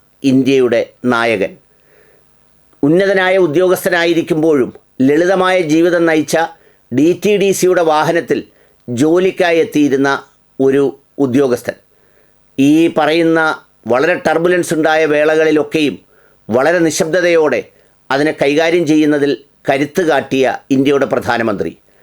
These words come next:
സ്വന്തം താൽപ്പര്യങ്ങളോ സ്വന്തം ഈഗോയോ ഒട്ടും പ്രധാനമല്ലെന്നും രാജ്യത്തിൻ്റെ താൽപ്പര്യങ്ങളാണ് മുഖ്യമെന്നും വിളിച്ചു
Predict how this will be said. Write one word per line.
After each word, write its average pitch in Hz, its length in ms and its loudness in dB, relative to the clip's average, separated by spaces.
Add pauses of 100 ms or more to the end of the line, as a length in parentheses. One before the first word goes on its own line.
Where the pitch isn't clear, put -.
(280)
സ്വന്തം 160 420 0 (100)
താൽപ്പര്യങ്ങളോ 160 640 0 (260)
സ്വന്തം 170 340 2 (240)
ഈഗോയോ 156 420 2 (800)
ഒട്ടും 185 320 0
പ്രധാനമല്ലെന്നും 170 680 0 (280)
രാജ്യത്തിൻ്റെ 160 580 0
താൽപ്പര്യങ്ങളാണ് 151 720 0 (260)
മുഖ്യമെന്നും 139 560 0 (420)
വിളിച്ചു 139 300 0